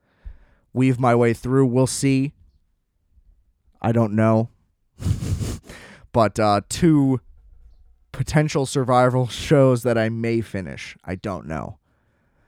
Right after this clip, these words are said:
Uh, but Station Eleven is way more well done than Yellow Jackets. It's taking itself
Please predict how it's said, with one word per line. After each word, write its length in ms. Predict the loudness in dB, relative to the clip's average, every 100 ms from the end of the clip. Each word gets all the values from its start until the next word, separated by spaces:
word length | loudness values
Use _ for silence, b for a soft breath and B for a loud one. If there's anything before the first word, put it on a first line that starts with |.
| _ _ _
Uh, 220 | -4 -2 0
but 160 | 0
Station 320 | 4 4 4
Eleven 300 | 0 0 0
is 120 | -4 -4
way 280 | 0 2
more 200 | 2 2
well 240 | 2 2 0
done 220 | 0 -2
than 160 | -2 -2
Yellow 240 | 0 0
Jackets. 420 | 0 -2 -2 -8
It's 160 | -10 -6
taking 360 | 0 0 0
itself 420 | -6 -2 -4 -4